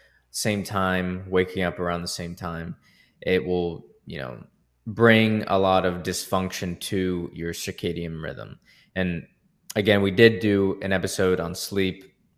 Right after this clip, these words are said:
featuring, um, our now, or soon to be Doctor Abdullah Saeed. So get, give that one a, a listen. It's very interesting of, of what he learned and his insights.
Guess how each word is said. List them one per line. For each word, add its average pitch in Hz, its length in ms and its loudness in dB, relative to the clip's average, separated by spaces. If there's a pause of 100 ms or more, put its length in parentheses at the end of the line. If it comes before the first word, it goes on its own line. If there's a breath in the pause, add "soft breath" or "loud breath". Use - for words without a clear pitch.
(540)
featuring, 92 680 -2 (380)
um, 87 360 -2
our 92 220 2
now, 92 800 2 (600 soft breath)
or 95 220 2
soon 123 360 0
to 113 80 0
be 92 600 -4
Doctor 87 580 0
Abdullah 85 720 -6 (600 soft breath)
Saeed. 87 640 -2
So 95 480 2 (360)
get, 107 360 0
give 104 160 0
that 101 160 4
one 98 200 -2
a, 92 200 -2
a 90 60 -2
listen. 85 380 -6 (180)
It's - 240 -16
very 85 260 -6
interesting 82 520 -14
of, 76 100 -16 (200)
of 87 120 -10
what 85 180 -6
he 90 140 -8
learned 78 360 -10
and 87 140 -12
his 92 220 -4
insights. 85 560 -10